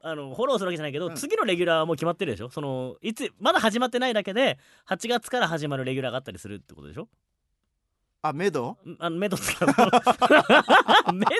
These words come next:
Speaker 1: どっていうか、そのさ、<laughs> あの、もうさ、あの、<laughs> 収録が始まってないだけで、
Speaker 2: うん。
Speaker 1: もう、もうこの時期から始まるだ、シーズンツーが始まりますよとかさ、
Speaker 2: あー。
Speaker 1: なんかそのレギュラーの、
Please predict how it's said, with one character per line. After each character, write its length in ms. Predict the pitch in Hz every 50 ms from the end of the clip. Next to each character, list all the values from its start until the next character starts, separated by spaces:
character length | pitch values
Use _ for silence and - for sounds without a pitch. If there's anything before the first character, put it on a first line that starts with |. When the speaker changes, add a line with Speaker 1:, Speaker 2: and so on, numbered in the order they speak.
| 381
Speaker 1:
ど 100 | 226 202
っ 20 | 196 226 -
て 80 | - 160
い 60 | 156
う 20 |
か、 140 | 156 160 - - 311 320 302 320
そ 80 | - -
の 120 | 214 208
さ、 140 | 202 - 165 -
<laughs> 60 | _ 214
あ 1400 | 190 - 240 294 359 - 320 381 381 - - 381 392 - _ - 381 - _ _ 370 - 359 415 - - 302 277 - -
の、 200 | 262 262 247 208 220 226 - - 277
も 120 | 277 320 -
う 140 | - 247
さ、 160 | 233 214 - - 415 - 254 -
あ 140 | 214 202 - - 269
の、 260 | 240 - - 269 247 - 233 277 277 - 208 285 - - - 330 403 - - 349 440 - - 370 403 494 - _ 403 415 - - -
<laughs> 100 | 392 294
収 160 | - - - 349 349 359
録 220 | - 311 349 349 -
が 140 | 302 294 277
始 240 | - 247 247 262 277
ま 100 | 254 277
っ 40 | 277
て 120 | - 320
な 80 | 302 269
い 80 | 214 160
だ 140 | 170 175
け 140 | 175 233 226
で、 140 | 226 262 220 220 196 165 - -
Speaker 2:
う 40 | 240
ん。 20 |
Speaker 1:
も 240 | 330 359 320 240 - - - -
う、 20 |
も 300 | 214 233 247 247 240 226 185
う 40 | -
こ 160 | - 160 208
の 140 | 220 220 214
時 140 | 214 226
期 60 | - -
か 120 | - 190
ら 60 | 165
始 220 | 143 196 175 196 202
ま 100 | 214 214
る 120 | 214 202
だ、 180 | 190 156 117 131
シ 200 | - - 185 165
ー 40 |
ズ 80 | 143 156
ン 60 | 143
ツ 100 | 139 185
ー 40 | 175
が 80 | 151 147
始 120 | 139 165
ま 100 | 175 180
り 100 | 180 180
ま 120 | 208 226
す 80 | 226 196
よ 100 | 208 240
と 80 | 208 185
か 120 | - 135
さ、 180 | - 196 170 -
Speaker 2:
あ 60 | -
ー。 40 | 160
Speaker 1:
な 160 | 165 160 165 190
ん 20 |
か 60 | 185 -
そ 80 | 220
の 60 | 208
レ 120 | 202 208 196
ギ 80 | 214
ュ 20 | 226
ラ 140 | 233 226 226
ー 20 |
の、 200 | 254 311 277 -